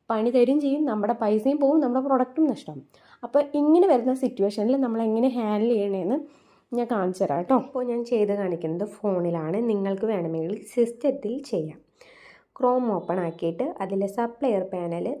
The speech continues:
ഓപ്പൺ ആക്കുക. ഓപ്പൺ ആയി കിട്ടുമ്പോൾ ഈ ത്രീ ലൈൻ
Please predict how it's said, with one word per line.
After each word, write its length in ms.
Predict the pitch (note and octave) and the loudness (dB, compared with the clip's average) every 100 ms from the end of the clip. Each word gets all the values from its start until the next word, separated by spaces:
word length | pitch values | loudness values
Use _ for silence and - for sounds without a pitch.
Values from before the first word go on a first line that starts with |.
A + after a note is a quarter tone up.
| - | -6
ഓപ്പൺ 300 | G3+ F#3+ E3+ | -6 -4 -6
ആക്കുക. 260 | D#3 - - - _ - _ _ _ _ _ _ _ _ _ - | -8 -10 -10 -12 _ -20 _ _ _ _ _ _ _ _ _ -4
ഓപ്പൺ 300 | A3+ A#3 A#3+ | -2 0 0
ആയി 120 | F#3+ | 0
കിട്ടുമ്പോൾ 420 | F#3+ F#3 F3 B3+ | 0 0 0 0
ഈ 240 | - C#4 C#4 | -4 -6 -2
ത്രീ 200 | B3+ B3 | 2 2
ലൈൻ 420 | D4+ A#3 F#3 G#3+ | 4 2 0 -2